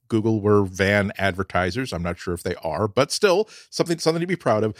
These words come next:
Uh, if you're not familiar, Marcus Brownlee is a really, really cool, uh, YouTuber. Every year he does, like, just basic anonymized side-by-side, uh, taste tests of, uh, basically every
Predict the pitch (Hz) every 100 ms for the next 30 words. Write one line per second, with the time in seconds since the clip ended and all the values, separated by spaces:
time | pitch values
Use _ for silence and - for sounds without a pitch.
0 | - - 123 123 165 160 151 151 135 120
1 | - 127 127 - 117 113 113 107 98 104
2 | 110 107 107 - 107 107 110 101 95 110
3 | 120 110 107 - - _ 139 143 147 135
4 | 131 131 113 113 120 120 104 - 107 -
5 | 120 - - _ 131 139 - 120 - -
6 | 113 117 120 120 117 110 107 95 - 104
7 | 107 107 104 - 98 98 92 - 107 104
8 | - 107 101 - 98 - - - 92 90
9 | 90 - 87 87 - _ - 110 - 117
10 | 101 104 98 104 98 95